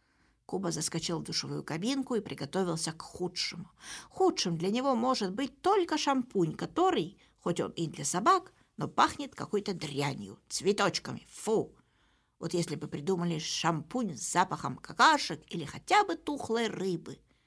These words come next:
Маня тут как тут, издевается. «Дурак ты, Кубка! Каждый раз тебя драят, а ты опять вляпывайся! Ну и что? Ты же не любишь мыться!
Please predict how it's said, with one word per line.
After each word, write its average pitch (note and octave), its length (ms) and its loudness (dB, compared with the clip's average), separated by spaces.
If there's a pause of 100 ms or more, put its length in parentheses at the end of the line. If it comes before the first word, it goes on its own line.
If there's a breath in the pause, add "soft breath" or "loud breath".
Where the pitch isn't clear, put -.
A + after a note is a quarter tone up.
(260)
Маня C#4 400 2
тут G#3 200 -8
как - 240 -8
тут, - 320 -12 (160)
издевается. D#3 880 -2 (800)
«Дурак F3+ 480 6
ты, G#3 140 -6
Кубка! - 440 -6 (520 soft breath)
Каждый F#3 440 2
раз G#3+ 460 12
тебя A#3 340 4
драят, F3+ 720 8
а E3 60 2
ты E3 100 2
опять E3 400 2
вляпывайся! E3 1500 4 (760 soft breath)
Ну G#3+ 140 2
и D4+ 100 2
что? A#3+ 560 8 (760)
Ты F#3 140 2
же F3 180 2
не F4 220 2
любишь C#3+ 480 -2
мыться! - 520 -6